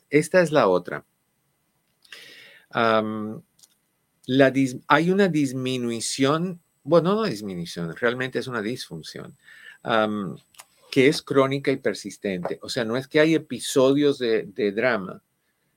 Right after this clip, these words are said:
y de ahí todo está bien, y de ahí hay episodios, y de ahí todo está bien. No, es una, es una disfunción continua, crónica y transmitida muchas veces generación a generación.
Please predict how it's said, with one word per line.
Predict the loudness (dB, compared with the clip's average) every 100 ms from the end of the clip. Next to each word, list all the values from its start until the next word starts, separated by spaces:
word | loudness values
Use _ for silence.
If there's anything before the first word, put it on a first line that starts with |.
| _
y | -4
de | 2
ahí | 2 2
todo | 0 0
está | 0 -4
bien, | -2 -4 -4
y |
de | -4
ahí | -2 0
hay | -2
episodios, | -4 -4 0 0 -2 -8
y |
de | -6 -4
ahí | -2
todo | -2
está | -2 -6
bien. | -6 -6 -8
No, | -4 -4 -4 -10 -20 -12 0
es | 0 2
una, | 0 2 2 0 -2
es | -4 -2
una | -2 -2
disfunción | -4 -8 -12 -6 -4 -4 -6
continua, | -8 -8 -6 -4 -2 -2 -6 -6 _
crónica | -2 -2 -4 -4 -2 -2 -6
y | -14 -12
transmitida | -4 -2 -2 -4 -6 -4 0 2 2 0 -6
muchas | -6 -2 0 2 2
veces | 4 4 4 0 -2 -4 -20 -20 _
generación | -8 -6 -4 -4 -6 -4 0 0 0
a | -4
generación. | -4 -4 -4 -6 -6 -4 -4